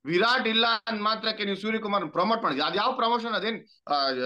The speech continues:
ಜಾಗಕ್ಕೆ ಪ್ರಮೋಷನ್ ಅದು? ಎ ಜಿ ಎಂ, ಡಿ ಜಿ ಎಂ, ಎಂ ಡಿ ಆಗಕ್ಕೆ? ತ್ರೀ ಬೇರೆ, ಫೋರ್ ಬೇರೆ, ರೋಲ್ಗಳೇ ಬೇರೆ ಅಲ್ಲಿ. ನನ್ ಪ್ರಕಾರ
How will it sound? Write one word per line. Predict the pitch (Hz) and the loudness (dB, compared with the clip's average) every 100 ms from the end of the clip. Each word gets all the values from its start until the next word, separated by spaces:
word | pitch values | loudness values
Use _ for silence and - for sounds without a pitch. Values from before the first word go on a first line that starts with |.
| 127 | -2
ಜಾಗಕ್ಕೆ | 127 180 220 226 208 | 0 0 0 -2 -4
ಪ್ರಮೋಷನ್ | 185 160 214 247 185 | -2 0 0 0 -2
ಅದು? | 139 135 135 139 - | 0 0 -2 -2 -4
ಎ | 180 | -2
ಜಿ | 180 | 0
ಎಂ, | 185 | -2
ಡಿ | 170 190 | 0 0
ಜಿ | 190 | 0
ಎಂ, | 185 185 170 | 0 2 2
ಎಂ | 165 190 | 2 0
ಡಿ | |
ಆಗಕ್ಕೆ? | 190 147 131 131 123 117 _ _ _ _ | 0 -2 -4 -4 -4 -4 _ _ _ _
ತ್ರೀ | 175 196 240 | -4 0 2
ಬೇರೆ, | 233 214 226 233 | 0 0 0 2
ಫೋರ್ | 190 226 | 2 2
ಬೇರೆ, | 220 226 220 | 2 2 0
ರೋಲ್ಗಳೇ | 175 196 254 - 233 226 220 | 0 0 -2 -4 -2 0 0
ಬೇರೆ | 190 208 196 | 0 0 0
ಅಲ್ಲಿ. | 165 139 107 _ _ _ - | 0 0 -4 _ _ _ -6
ನನ್ | 185 240 | -4 -2
ಪ್ರಕಾರ | 240 226 226 | -2 0 0